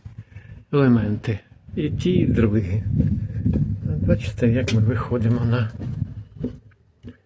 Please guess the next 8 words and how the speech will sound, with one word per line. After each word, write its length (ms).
край 280
міста, 460
набережну, 760
де 140
отам 340
уже 200
площа 640
наліво. 500